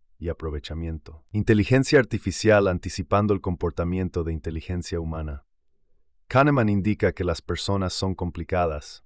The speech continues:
pero es posible anticipar parte de sus comportamientos mediante inteligencia artificial. Un ejemplo de la interacción entre vehículos autónomos y peatones.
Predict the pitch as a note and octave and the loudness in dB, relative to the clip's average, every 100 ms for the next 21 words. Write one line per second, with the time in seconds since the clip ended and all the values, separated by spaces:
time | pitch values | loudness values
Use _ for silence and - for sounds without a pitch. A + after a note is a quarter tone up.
0 | - F2+ F#2 - F#2+ - G#2 G2+ F2+ E2 | -8 -2 -2 -4 -6 -4 -2 0 -2 -4
1 | E2 F2+ - F#2+ F2+ - F#2+ - F2+ E2 | -8 -10 -2 0 0 0 -2 -2 -6 -6
2 | E2 - E2+ E2+ D2+ E2 F2 F2 - D#2+ | -10 -8 -8 -8 -8 -6 -4 -6 -8 -8
3 | D#2+ E2 D#2+ - D#2+ D#2 D#2 - F2 - | -6 -6 -6 -6 -8 -8 -8 -6 -6 -6
4 | D#2+ - - C#2+ - D2+ C#2 - _ _ | -8 -8 -16 -14 -10 -10 -10 -16 _ _
5 | _ _ _ _ _ A2+ B2 A2+ A#2+ A#2+ | _ _ _ _ _ 2 4 4 2 4
6 | G#2+ G2 F#2 F2+ F#2 F2 - - G2+ F#2+ | 4 4 2 2 0 0 -2 -2 0 0
7 | F2 F2 E2 F2+ - F#2 F2 F2 D#2+ F#2 | -2 -2 -2 -2 -4 -4 -2 -4 -4 -2
8 | F#2 F2 E2 - - D#2+ D2 E2+ D2+ C#2 | -2 -4 -6 -8 -8 -8 -6 -6 -6 -8
9 | - | -16